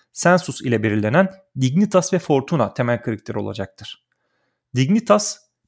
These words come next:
bireyin toplum içerisindeki erdemli sayılan davranma ve prestijli kamusal görevleri yerine getirme kapasitesi, fortuna ise aile servetidir. Dignitas ve fortuna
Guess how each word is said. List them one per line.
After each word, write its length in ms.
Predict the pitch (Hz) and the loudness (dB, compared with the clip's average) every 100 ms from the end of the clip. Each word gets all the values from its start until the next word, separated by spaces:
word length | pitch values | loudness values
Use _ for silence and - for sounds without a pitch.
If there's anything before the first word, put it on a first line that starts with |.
| - | 0
bireyin 580 | 156 151 165 220 - _ | 4 6 4 0 -6 _
toplum 320 | - 143 202 | 0 2 2
içerisindeki 680 | 180 - 127 - 120 120 - - | 0 2 0 0 -4 -2 -2 4
erdemli 420 | 135 123 147 165 | 6 6 4 2
sayılan 420 | - 127 139 143 | 0 2 4 4
davranma 680 | 123 120 123 123 135 180 - | 4 4 2 2 2 2 0
ve 140 | 131 135 | -4 0
prestijli 520 | 139 135 - 135 170 | 0 0 0 -2 -2
kamusal 460 | 156 147 - 135 123 | -2 -4 0 0 2
görevleri 440 | 120 117 113 151 | 0 0 0 0
yerine 280 | 143 127 151 | 0 0 0
getirme 340 | 131 123 107 | -2 -4 -6
kapasitesi, 720 | - - 107 - 104 196 202 _ _ _ _ _ | -6 -8 -8 -10 -8 -6 -6 _ _ _ _ _
fortuna 500 | 135 131 - 180 123 | 2 4 4 2 2
ise 380 | - 214 208 _ - | 2 0 0 _ 4
aile 240 | 185 170 | 6 6
servetidir. 640 | 151 110 104 104 110 - - _ _ _ _ - | 4 2 0 -2 -6 -8 -20 _ _ _ _ -2
Dignitas 500 | 123 123 214 202 175 | 0 2 2 2 2
ve 40 | 190 | 0
fortuna 580 | - 156 - 190 143 | 4 2 4 2 2